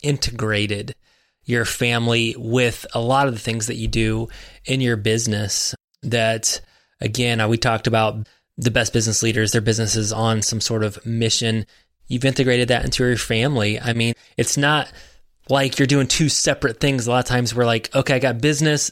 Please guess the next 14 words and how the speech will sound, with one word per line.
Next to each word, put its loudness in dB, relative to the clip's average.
and -2
then 0
now 2
I'm 0
family, 2
got 0
my 2
dad 0
hat 0
on." 0
But 2
you're 0
integrating 0
it -4